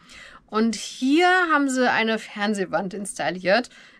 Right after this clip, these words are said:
Das werden wir wahrscheinlich auch dran lassen, weil das ziemlich cool aussieht. Also gefällt uns, was die da auf jeden Fall gemacht haben. Und, ähm,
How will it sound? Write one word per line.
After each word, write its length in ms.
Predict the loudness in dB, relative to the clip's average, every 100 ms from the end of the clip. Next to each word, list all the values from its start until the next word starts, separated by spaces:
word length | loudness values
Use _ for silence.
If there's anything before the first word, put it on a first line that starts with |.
| -10
Das 140 | -6 0
werden 160 | 2
wir 100 | 4
wahrscheinlich 380 | 2 2 0 0
auch 80 | -2
dran 180 | -2 0
lassen, 380 | 0 -2 0 0
weil 120 | 0
das 260 | -2 -6
ziemlich 320 | -6 -6 -6 -12 -10
cool 180 | -2 2
aussieht. 680 | 2 0 -4 -2 0 0 -4 -8
Also 340 | -6 -4 -4
gefällt 480 | -6 -8 -2 -2 -2
uns, 220 | -6 -6
was 180 | -6 -6
die 140 | -6 -2
da 180 | -2
auf 100 | -2 -4
jeden 140 | -6
Fall 200 | -4 -6
gemacht 360 | -2 -2 -2 0
haben. 280 | 2 2 -2 _ -20 -20 -20 -20 -20 -20 -14 0
Und, 500 | 2 4 2 0 -2
ähm, 500 | -4 -2 -4 -8